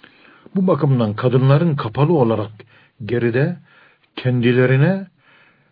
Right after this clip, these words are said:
ayrılmış hususi yerlerde, e, cemaatle namaza iştiraklerinin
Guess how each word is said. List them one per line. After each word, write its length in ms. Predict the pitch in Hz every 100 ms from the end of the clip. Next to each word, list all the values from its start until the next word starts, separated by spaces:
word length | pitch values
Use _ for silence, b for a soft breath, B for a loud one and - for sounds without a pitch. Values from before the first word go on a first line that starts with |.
| b _ _
ayrılmış 800 | 127 120 123 127 131 160 185 - -
hususi 500 | 123 113 131 113 -
yerlerde, 640 | 165 123 110 110 104 104 87 - -
e, 120 | 110
cemaatle 640 | 107 120 127 139 139 110 90 B B -
namaza 380 | 117 120 120 139
iştiraklerinin 1040 | 120 - - 113 110 113 110 113 110 92